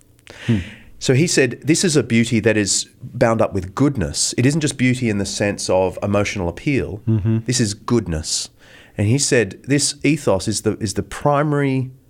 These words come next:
Speaker 2: part of persuasion, because we believe the fair-minded, those we perceive to be credible and fair-minded, far more easily than we do anyone else.
Speaker 1: Hmm.
Speaker 2: Um,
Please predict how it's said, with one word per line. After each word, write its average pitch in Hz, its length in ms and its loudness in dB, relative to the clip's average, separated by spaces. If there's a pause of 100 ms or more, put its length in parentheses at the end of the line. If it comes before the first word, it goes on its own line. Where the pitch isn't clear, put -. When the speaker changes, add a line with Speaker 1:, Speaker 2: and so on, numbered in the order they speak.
(220)
Speaker 2:
part 107 300 2
of 104 120 -6
persuasion, 127 580 -2
because 101 340 -2
we 107 140 2
believe 107 720 0
the 123 80 -2
fair-minded, 104 800 -2
those 110 220 2
we 107 80 0
perceive 117 460 -2
to - 80 -10
be 98 100 -4
credible 95 440 -2
and 80 100 -6
fair-minded, 80 500 -6 (280)
far 127 300 0
more 95 200 -2
easily 90 400 -6 (300)
than 92 140 -2
we 90 60 0
do 87 160 0
anyone 82 300 0
else. - 340 -6 (100)
Speaker 1:
Hmm. 123 180 2 (720)
Speaker 2:
Um, 107 480 0